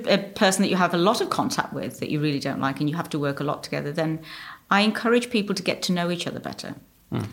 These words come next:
Speaker 1: 'Cause sometimes we dislike people and we actually just don't know them well enough
Speaker 2: Yeah.
Speaker 1: to know that we, uh, might have more in common with them than we realise.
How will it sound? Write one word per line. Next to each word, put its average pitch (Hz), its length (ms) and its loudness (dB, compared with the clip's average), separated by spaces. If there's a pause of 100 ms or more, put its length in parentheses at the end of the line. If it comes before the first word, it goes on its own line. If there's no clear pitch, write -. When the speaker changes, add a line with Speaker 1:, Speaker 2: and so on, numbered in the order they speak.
(280)
Speaker 1:
'Cause 196 140 -2
sometimes 240 600 4
we 190 120 4
dislike 190 440 0
people 175 420 -2
and 170 140 -2
we 180 100 0
actually - 240 -2
just - 180 -2
don't 165 200 0
know 156 260 0
them 160 160 0
well 135 160 -2
enough - 540 -10
Speaker 2:
Yeah. - 140 -10 (200)
Speaker 1:
to 180 120 2
know 165 160 4
that 156 100 0
we, 160 120 0
uh, - 140 0
might 156 260 0
have 156 140 -4
more 147 220 0
in 147 60 -2
common 147 340 -2
with 139 100 -4
them 139 140 -2
than 135 140 -2
we 139 100 -4
realise. 135 540 -8